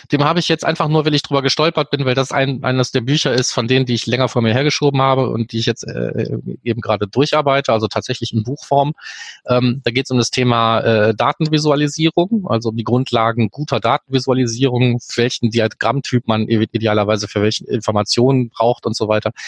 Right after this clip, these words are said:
Eigentlich ein ganz tolles Ding, ist auch jetzt gar nicht so super technisch, finde ich jedenfalls, zumindest in den Anfang, den ich <laughs> bisher da durchgearbeitet habe. Und das Schöne ist, das ganze Ding gibt's eigentlich auch online und dazu den Link zu diesem Buch der Fundamentals of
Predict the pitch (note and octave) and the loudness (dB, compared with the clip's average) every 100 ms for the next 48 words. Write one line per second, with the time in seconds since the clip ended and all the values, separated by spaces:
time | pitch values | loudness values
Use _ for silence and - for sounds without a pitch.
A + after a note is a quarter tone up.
0 | - - C#3 G3 G3+ E3+ D#3 - C3+ A#2 | -12 -4 -2 2 2 2 0 -2 0 0
1 | - C#3+ F3+ G3 - - - E3+ D#3 - | 2 2 2 0 -4 -16 -6 -2 0 0
2 | C#3+ - C#3 C#3+ - A2+ C#3 - A2+ - | -2 0 0 0 0 -2 -2 -4 -2 0
3 | E3+ - G3 - - - - - C3 C3 | 0 2 2 0 -8 -18 -20 -4 0 4
4 | B2 - D#3+ D#3+ - D#3 E3+ F3 - B2+ | 2 2 2 0 0 2 2 0 -6 -2
5 | B2+ C3 - A#2+ A2+ A2 C#3 - D3+ D3 | 2 2 -2 -4 -2 0 -2 0 0 0
6 | D3 C3+ - C3+ B2+ B2 D3 - D3 D3 | -2 -2 2 2 2 2 0 0 0 0
7 | C#3+ C#3+ D3 C#3+ B2 - F3 F#3 F3 F3 | 2 2 2 2 2 4 4 6 4 2
8 | - - C#3 D3+ B2+ C3+ D3+ C3+ C#3 - | -2 -2 -2 0 0 2 2 2 0 0
9 | A#2+ A#2 - A2+ A#2+ B2+ A#2+ C3+ D#3+ - | -2 -2 -2 0 2 2 2 2 -2 -6
10 | - - _ - B2+ B2 - - G#2+ - | -20 -20 _ 2 4 4 0 -2 -2 0
11 | A2+ A2 G2+ G#2+ - - G#2+ G#2 G2+ - | 0 2 4 2 0 -4 -2 2 0 2
12 | A#2 - A2 G2+ - - G2 G2+ G#2 G#2 | 0 0 0 -2 -4 -4 -2 2 0 0
13 | F#2+ - | -2 -2